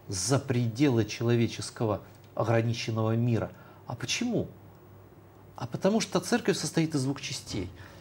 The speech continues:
Первая — это маленькая часть, маленькая такая, это мы, земные люди, живые. А вторая часть — это выше, это мир другой,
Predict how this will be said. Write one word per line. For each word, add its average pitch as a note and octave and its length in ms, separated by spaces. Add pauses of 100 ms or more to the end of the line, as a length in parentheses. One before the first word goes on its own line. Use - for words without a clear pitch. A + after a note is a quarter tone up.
(400)
Первая — G#3+ 340
это F#3+ 400 (180)
маленькая D3+ 540
часть, - 400 (120)
маленькая G#3+ 520
такая, - 220
это - 200
мы, B2+ 240
земные B2+ 460
люди, G2+ 260
живые. G#2+ 420 (840)
А A2+ 80
вторая C3+ 420
часть — - 460 (240)
это A2 340 (320)
выше, A#2 440 (180)
это - 380 (260)
мир C#3+ 400 (640)
другой, C3 560